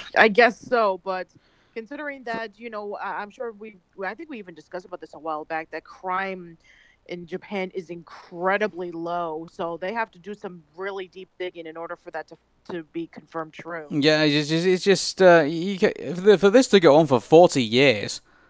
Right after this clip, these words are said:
Speaker 2: like, uh, all, all those women who have, who were told that, "Oh, you'll never get in, you're not gonna get into this uni-, into this medical facility, and you're never gonna become a doctor." It's just, it's, uh, they've ruined so many people's lives. It's just, it's, uh,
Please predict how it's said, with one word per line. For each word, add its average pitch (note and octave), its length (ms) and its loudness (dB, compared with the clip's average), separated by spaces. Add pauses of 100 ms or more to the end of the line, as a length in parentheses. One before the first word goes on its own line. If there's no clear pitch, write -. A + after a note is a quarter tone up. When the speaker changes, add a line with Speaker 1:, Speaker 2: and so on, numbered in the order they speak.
(240)
Speaker 2:
like, D#3 300 4
uh, E3+ 100 6
all, G3+ 280 8
all A3+ 180 8
those A#3 220 8
women F#3 360 8
who C3+ 180 6
have, C#3+ 80 4
who D#3 180 4
were D3+ 80 4
told D#3+ 380 8
that, C#3+ 280 8
"Oh, C#3 340 6
you'll C#3+ 240 2
never D3 220 4
get C#3+ 120 4
in, C#3 140 2
you're D3 160 0
not D3 120 2
gonna D3 140 2
get C#3+ 120 4
into C3+ 160 0
this C3+ 140 -2
uni-, C3+ 320 0
into C3+ 240 -8
this C3+ 100 0
medical C#3+ 360 2
facility, G#2+ 640 -2 (300)
and C3 100 0
you're C#3 80 6
never C#3 160 4
gonna C3+ 160 4
become C3 200 0
a B2 40 2
doctor." B2+ 540 4
It's - 120 -8
just, - 240 -6
it's, - 240 -4
uh, D#3 80 6 (360)
they've G#3 200 4
ruined A#3+ 260 4
so E3 160 4
many D#3+ 160 2
people's D3 300 -2
lives. D#3 540 -4 (920)
It's F#3 200 -6
just, G3 200 -2
it's, D3+ 240 -2
uh, G3 120 4